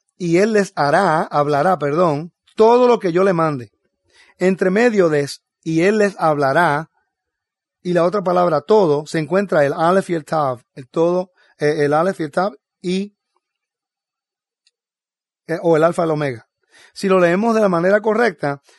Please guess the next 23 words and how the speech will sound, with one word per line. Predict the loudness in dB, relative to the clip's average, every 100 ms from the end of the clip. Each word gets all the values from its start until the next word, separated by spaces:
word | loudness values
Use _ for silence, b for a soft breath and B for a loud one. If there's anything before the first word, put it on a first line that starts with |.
| b
vendríamos, | -6 -2 0 0 -2
vendríamos | -2 -4 -4 -4 -2
diciendo | -2
de | -2
esta | -4
forma, | -4 -6 -6 -12 B B
"Les | -2
levantaré | 0 2 0 0 0 0
un |
profeta | -2 -4 -4 -6
como | -4 -4 -2
tú | -2 -2 -6 b b
de | -4
entre | -2 -2 -6
sus | -6
hermanos. | -4 -2 -2 -2 -6 -18 _ _ b b
Yo | -6 -4
pondré | 0 0 2
mis | 0
palabras | 0 0 2 2 2
en | 0
su | -2
boca, | 0 0 0 -4 -4